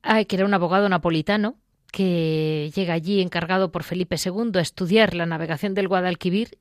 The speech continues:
y, curiosamente, acaba allí. Y, y San Jerónimo de Buenavista, ¿puede ser? Que des-, acaban siendo los primeros carmelitas descalzos reclutados por la Madre Teresa.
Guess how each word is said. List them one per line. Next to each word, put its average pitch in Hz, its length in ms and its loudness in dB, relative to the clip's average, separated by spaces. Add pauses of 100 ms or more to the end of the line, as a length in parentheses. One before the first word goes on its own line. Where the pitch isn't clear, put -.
y, 190 160 0
curiosamente, 170 680 -2
acaba 160 300 -2
allí. 175 240 -6 (500)
Y, 233 640 2 (480)
y 202 100 -4
San 190 300 -2
Jerónimo 220 440 -2
de 202 80 0
Buenavista, 185 680 -4 (120)
¿puede 196 160 -4
ser? 254 160 -6 (520)
Que 214 380 8
des-, 202 260 2 (380)
acaban 285 420 4
siendo 294 440 -2
los 285 160 0
primeros 226 420 -2
carmelitas 220 580 0
descalzos 226 800 0
reclutados 202 560 2
por 220 120 0
la 156 100 0
Madre 151 240 -4
Teresa. - 440 -2